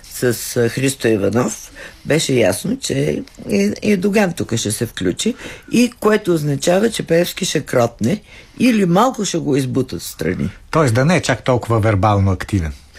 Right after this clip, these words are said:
Speaker 1: Да, мисля, че той ще си затвори малко устата. Малко.
Speaker 2: Но това не пречи ние да продължим да наблюдаваме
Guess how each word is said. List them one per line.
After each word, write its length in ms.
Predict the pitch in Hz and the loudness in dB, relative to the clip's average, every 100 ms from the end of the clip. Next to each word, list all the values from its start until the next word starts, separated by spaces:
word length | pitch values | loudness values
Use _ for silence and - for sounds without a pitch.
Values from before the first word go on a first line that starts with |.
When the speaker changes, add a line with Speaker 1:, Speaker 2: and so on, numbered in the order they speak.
| - - - _ | -18 -18 -20 _
Speaker 1:
Да, 240 | 196 190 - | 0 0 -2
мисля, 340 | - 294 - - | -4 -2 -4 -8
че 200 | - 185 | -8 -2
той 280 | - 220 | 2 2
ще 240 | 202 - 165 | 0 -4 -6
си 180 | - 151 | -4 -4
затвори 400 | 147 - 120 101 | -2 0 0 2
малко 480 | 95 117 135 - | 2 2 0 -6
устата. 520 | - - - - - - 101 | -10 -10 -12 -14 -18 -8 -2
Малко. 520 | 92 95 - - - | -2 -2 -6 -20 -2
Speaker 2:
Но 180 | 190 202 | 2 2
това 240 | 175 202 | 4 4
не 120 | 170 - | 4 2
пречи 320 | 180 165 185 | 0 2 2
ние 160 | 185 | 4
да 140 | 180 175 | 2 0
продължим 440 | 170 175 170 202 | 0 2 2 2
да 100 | 165 | 2
наблюдаваме 840 | 147 127 135 127 127 120 117 110 | 2 2 2 4 4 4 4 2